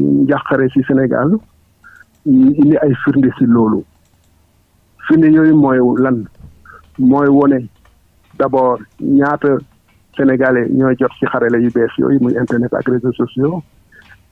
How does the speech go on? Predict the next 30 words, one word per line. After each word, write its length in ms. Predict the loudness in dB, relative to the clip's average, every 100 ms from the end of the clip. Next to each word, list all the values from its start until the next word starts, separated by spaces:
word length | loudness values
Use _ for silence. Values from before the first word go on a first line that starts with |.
| -6
Ci 80 | -2
biir 260 | 0 0 0
Sénégal 360 | 0 2 2 2
yooyu 240 | 4 2
di 80 | 2 0
ci 120 | 0 0
jot, 160 | -2 -4 _ _ -2
ñaata 380 | 0 2 0 0
ñoo 180 | 0 0
ci 120 | 2 2
wax, 260 | 2 0 -2
wax, 180 | -4 -4 -4
wax 340 | -4 -4 -4
yu, 80 | -2
wax 220 | -2 0
yu 80 | 0 2
ñaaw 220 | 0 -2
ak 100 | -4
wax 200 | -4 -2
yu 100 | -2 0
doy 100 | 0
waar, 320 | 0 -2 -4 _ _ -20 -18 -16 -18 -6
ak 160 | -2 2
ñooñu 400 | 4 4 4 2
seen 160 | 2 2
wax 240 | 2 0 -2 -8 _ _ _ _ _ _
ban 160 | -2 0
njàqare 480 | 2 0 0 0
la 100 | 2
indi 340 | 2 2 2